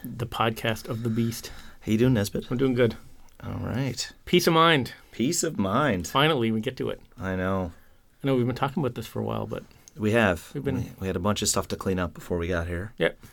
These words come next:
Speaker 2: Bunch of loose ends to tie up, because
Speaker 1: Yeah.
Speaker 2: with, when we get into an album, we, we like to stick at it and focus on it.
Speaker 1: It seems like a long time since we did an album. Fear
Speaker 2: It
Speaker 1: the
Speaker 2: feels
Speaker 1: Dark.
Speaker 2: like it.
Speaker 1: Yeah.
Speaker 2: Uh, it doesn't, it doesn't.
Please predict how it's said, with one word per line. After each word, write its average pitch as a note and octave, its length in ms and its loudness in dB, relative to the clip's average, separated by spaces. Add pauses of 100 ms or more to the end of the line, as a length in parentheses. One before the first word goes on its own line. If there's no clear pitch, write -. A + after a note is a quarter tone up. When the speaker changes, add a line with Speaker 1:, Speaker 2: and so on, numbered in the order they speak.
Speaker 2:
Bunch E2+ 220 -6
of F2 180 -4
loose G#2+ 260 2
ends G#2 280 4
to G2 80 0
tie F#2 240 4
up, - 180 -2 (140)
because - 200 -2
Speaker 1:
Yeah. D3 100 4
Speaker 2:
with, - 200 -6
when G2 120 -2
we F#2 100 -2
get F#2+ 100 0
into F#2+ 220 -2
an F#2 40 0
album, F2+ 300 0
we, E2+ 220 -4 (640)
we G#2 80 4
like A#2 160 4
to A2+ 80 0
stick A#2 260 4
at G#2+ 180 4
it D#3 220 -6
and - 100 -12
focus - 360 0
on G2+ 140 4
it. D#3 260 -8
Speaker 1:
It A#2+ 60 -4
seems C#3+ 220 0
like B2 200 0
a B2 40 -2
long A#2 280 0
time B2 320 -8
since B2 240 -8
we B2+ 80 -8
did B2+ 280 -8 (100)
an B2 100 -2
album. B2 340 -4 (220)
Fear - 180 2
Speaker 2:
It B2+ 60 2
Speaker 1:
the B2 80 2
Speaker 2:
feels A2+ 220 8
Speaker 1:
Dark. F2+ 140 2
Speaker 2:
like - 40 -12
it. - 120 -6
Speaker 1:
Yeah. B2 200 -2 (100)
Speaker 2:
Uh, G#3+ 280 4
it - 100 -2
doesn't, D#3 320 4
it A2 100 2
doesn't. G2 460 2